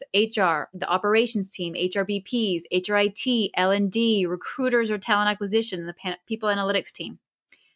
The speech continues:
In procurements, operations, ca-, contract management, category management, strategic sourcing, and any outsourced partner function. Legal, I would focus on employment counsel as well as head of compliance. Finance, you have your F P and A team, A P and A R, tax, P two P,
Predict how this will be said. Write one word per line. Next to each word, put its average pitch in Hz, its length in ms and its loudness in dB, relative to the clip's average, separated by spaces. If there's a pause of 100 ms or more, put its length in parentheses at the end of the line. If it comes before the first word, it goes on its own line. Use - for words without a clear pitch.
(120)
In 175 60 -12
procurements, 233 640 0
operations, 202 680 2
ca-, - 300 -8
contract 247 420 0
management, 170 360 -4
category 233 400 2
management, 170 320 -4
strategic 220 360 -2
sourcing, 202 400 0
and 175 100 -2
any 240 240 0
outsourced 214 520 -4
partner 185 320 -2
function. - 460 -10 (680)
Legal, 202 600 2
I 175 60 2
would 180 120 0
focus 208 320 -2
on 202 140 2
employment 226 500 0
counsel 254 380 2
as 233 100 -2
well 208 120 0
as 190 100 -4
head 202 140 -4
of 202 80 -4
compliance. 170 680 -8 (560)
Finance, 226 460 2
you 202 60 2
have 180 60 -4
your 185 100 0
F 202 180 -2
P 220 140 -4
and 214 80 -2
A 214 140 0
team, 214 380 -2
A 214 140 2
P 226 240 -2
and 208 100 -2
A 202 140 -2
R, 208 260 4
tax, - 580 -2
P 226 160 -2
two 202 60 2
P, 233 400 -6